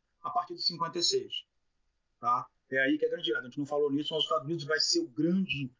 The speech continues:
ator, e aí vem a União Soviética também. Entra os Estados Unidos,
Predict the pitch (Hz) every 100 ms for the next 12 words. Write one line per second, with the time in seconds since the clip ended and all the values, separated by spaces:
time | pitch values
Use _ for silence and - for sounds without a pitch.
0 | _ - - 165 170 190 - 151 151 170
1 | 156 170 170 - 196 165 160 165 226 220
2 | - - _ _ _ _ _ _ _ _
3 | _ _ _ _ _ 123 139 143 147 -
4 | 131 120 143 151 147 185 - -